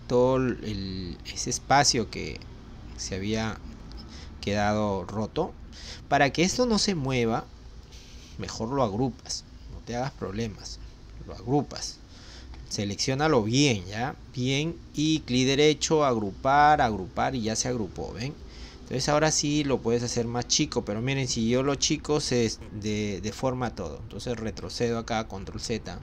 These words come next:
y esto ya lo voy a poner aquí. O los dos los selecciono, alinear, vertical, alinear al medio, ya sé que está en el centro. Y este círculo de aquí lo voy a enviar atrás, o sea,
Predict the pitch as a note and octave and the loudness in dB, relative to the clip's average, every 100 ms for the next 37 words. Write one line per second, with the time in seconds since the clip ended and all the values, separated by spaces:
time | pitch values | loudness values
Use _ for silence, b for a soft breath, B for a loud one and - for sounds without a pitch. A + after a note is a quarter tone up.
0 | - B B B B B B - E3 D3+ | -14 B B B B B B 0 6 6
1 | D3 D#3 C#3+ A#2+ A#2+ A2+ A#2+ A2+ G2+ G2 | 6 4 4 6 6 6 4 2 -4 -6
2 | F2 - - - - - - - - - | -8 -10 -14 -14 -14 -14 -14 -16 -16 -16
3 | - - - - - E3 G3 F3+ C3+ A#2 | -16 -16 -16 -6 4 6 8 6 4 2
4 | G#2+ C#3+ E3 E3 E3+ E3 - F#3 D#3+ C#3 | 4 6 6 4 2 2 4 4 2 0
5 | D3 - E3 F3+ F#3+ F#3 D#3+ D#3+ - - | -2 2 4 6 4 6 6 4 0 -2
6 | B2+ D3+ - E3+ E3 D#3+ D#3+ - D3 D#3 | 0 0 0 2 6 6 4 4 2 4
7 | E3 D#3 C#3+ C#3+ - C3 B2+ D#3+ D3+ A#2+ | 2 2 2 2 0 0 2 4 4 4
8 | A#2+ A#2+ C#3+ C3+ - C3 B2+ A#2+ - F#2+ | 2 2 0 -2 0 0 0 0 -2 -4
9 | - - - D3 F3 F#3 - F3+ - F#3+ | -10 -10 -4 2 4 4 4 4 6 4
10 | F3 D3 C3+ A#2+ A2+ C#3+ C#3 D#3+ - B | 4 0 2 2 0 0 0 0 -6 B
11 | B B B - C3+ D3+ D#3+ D#3 B2+ A2+ | B B B -2 4 6 6 4 4 4
12 | A2+ A#2 D#3+ C3+ - - - - - | 2 4 4 4 0 -6 -8 -8 -6